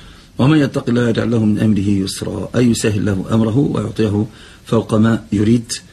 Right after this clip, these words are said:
ويرتجي. وقلنا المسألة في تقوى الله جل في علاه على الغالب، أن غالب حاله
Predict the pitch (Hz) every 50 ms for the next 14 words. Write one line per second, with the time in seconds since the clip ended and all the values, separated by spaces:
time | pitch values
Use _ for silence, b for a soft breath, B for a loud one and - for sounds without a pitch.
0 | - - - 110 110 107 101 - - 123 104 104 101 95 95 - B B B B
1 | B B B B B - - - _ _ _ _ _ - - - - - - _
2 | _ - - - - - - - - _ - - - - - - - - 131 120
3 | - - 139 127 120 127 135 135 - 117 113 110 104 - - 123 123 101 - 107
4 | - 120 - 139 127 - 110 110 107 120 120 107 110 101 104 - - - 117 123
5 | 117 113 113 107 101 110 107 95 87 - - - 110 110 107 110 113 110 101 107
6 | - - 113 110 107 98 110 123 131